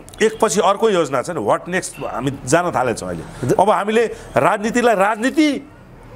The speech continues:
Speaker 1: तर्फ सोच्न थालेको छौँ।
Speaker 2: जस्तो अब
Speaker 1: दुर्गाजीले हिजो लगन खेलमा बोलेको सु-,
Speaker 2: अँ,
Speaker 1: सुन्नुभयो
Speaker 2: हिजो
Speaker 1: तपाईँले?
Speaker 2: दुर्गा प्रसाईले
Speaker 1: महेश बस्नेतजी,
Speaker 2: अहँ।
Speaker 1: तपाईँ सकिनुभयो।
Speaker 2: उहुँ।
Speaker 1: अब आउनुहोस्, देश बनाउनलाई तपाईँ साँच्चै नै राष्ट्रभक्त भने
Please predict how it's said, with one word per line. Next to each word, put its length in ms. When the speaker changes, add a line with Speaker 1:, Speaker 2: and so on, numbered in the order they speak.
Speaker 1:
तर्फ 160
सोच्न 340
थालेको 300
छौँ। 140
Speaker 2:
जस्तो 260
अब 120
Speaker 1:
दुर्गाजीले 360
हिजो 160
लगन 260
खेलमा 200
बोलेको 300
सु-, 140
Speaker 2:
अँ, 160
Speaker 1:
सुन्नुभयो 220
Speaker 2:
हिजो 120
Speaker 1:
तपाईँले? 220
Speaker 2:
दुर्गा 320
प्रसाईले 380
Speaker 1:
महेश 40
बस्नेतजी, 500
Speaker 2:
अहँ। 460
Speaker 1:
तपाईँ 200
सकिनुभयो। 840
Speaker 2:
उहुँ। 320
Speaker 1:
अब 120
आउनुहोस्, 420
देश 220
बनाउनलाई 520
तपाईँ 200
साँच्चै 360
नै 120
राष्ट्रभक्त 460
भने 200